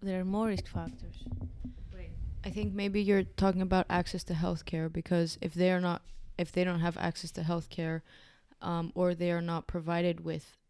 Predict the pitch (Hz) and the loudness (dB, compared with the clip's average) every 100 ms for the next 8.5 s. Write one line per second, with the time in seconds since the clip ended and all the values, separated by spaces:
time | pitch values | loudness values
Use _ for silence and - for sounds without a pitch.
0 | - 165 156 - 165 156 - - - _ | -6 -4 -4 -6 -6 -6 -8 -18 -20 _
1 | - 170 170 165 160 _ _ _ _ - | -4 0 0 0 -6 _ _ _ _ -12
2 | 160 165 165 156 156 - 160 156 156 156 | -2 2 4 2 -2 -4 -4 -4 -2 -2
3 | 151 156 156 165 - - 170 170 160 156 | -2 -4 -6 -8 -10 -6 -4 -2 -2 -4
4 | - - 165 160 160 160 - 160 156 170 | -4 2 2 2 -2 -4 -4 -4 -4 -6
5 | 156 160 - 165 156 - 175 - - 165 | -4 -6 -6 -6 -6 -4 -4 -4 -8 -8
6 | - 170 160 160 160 - 160 160 - 175 | -6 -4 -4 -4 -6 -6 -6 -6 -4 -4
7 | 160 165 - 165 160 165 160 160 160 - | -2 -4 -4 -4 0 0 0 -2 -2 2
8 | 175 - 170 156 - | 2 2 -2 -4 -8